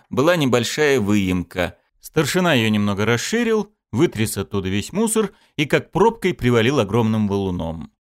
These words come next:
Щели заткнул мхом и им же и замаскировал, срезав целые куски в другом конце острова. Была бы эта выемка чуть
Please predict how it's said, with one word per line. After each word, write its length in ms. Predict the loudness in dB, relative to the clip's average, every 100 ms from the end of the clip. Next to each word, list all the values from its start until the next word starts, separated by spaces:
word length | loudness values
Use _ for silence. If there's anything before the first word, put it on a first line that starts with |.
| _ _
Щели 380 | -6 -2 2
заткнул 420 | 2 0 -2 0 2
мхом 580 | 0 2 2 2 -2 -8 _ _ _ _ -2
и 180 | 2
им 100 | 2
же 140 | 2 2
и 80 | 0
замаскировал, 800 | -2 -4 -4 0 2 4 2 0
срезав 400 | -2 0 0 -2
целые 380 | -2 0 0
куски 420 | -2 -8 -8 -6 -6
в 60 |
другом 320 | -4 -4 -4
конце 400 | -4 -4 -6 -4
острова. 640 | -2 -2 -4 -8 -8 -8 -10 _ _ _
Была 260 | -2 2 2
бы 100 | 2
эта 180 | 0 0
выемка 400 | 0 2 0 -4
чуть 220 | -8 -10